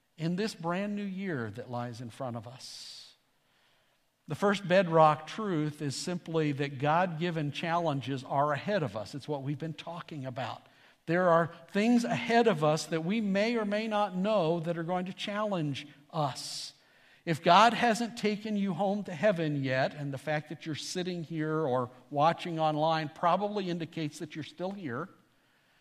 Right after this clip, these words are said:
God has an assignment for you. He has something he wants you to do in this year. It'll be appropriate to your abilities and to your age, to what limitations you may have,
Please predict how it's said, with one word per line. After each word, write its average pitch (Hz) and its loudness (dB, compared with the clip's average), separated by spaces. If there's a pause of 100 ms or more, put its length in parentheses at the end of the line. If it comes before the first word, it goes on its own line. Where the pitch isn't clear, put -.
(180)
God 220 6
has 214 2
an 220 0
assignment 220 0
for 165 -4
you. 151 0
He 160 0
has 151 0
something 233 -4
he 214 -2
wants 196 -2
you 202 -6
to 202 -12
do 190 -6 (220)
in 170 -2
this 170 -6
year. 190 -4 (600)
It'll 190 8
be 208 6
appropriate 220 4
to 220 -2
your 202 4
abilities 220 4
and 175 0 (400)
to 196 -2
your 175 2
age, 208 4
to 175 0
what 160 2
limitations 214 0
you 233 0
may 226 2
have, 208 4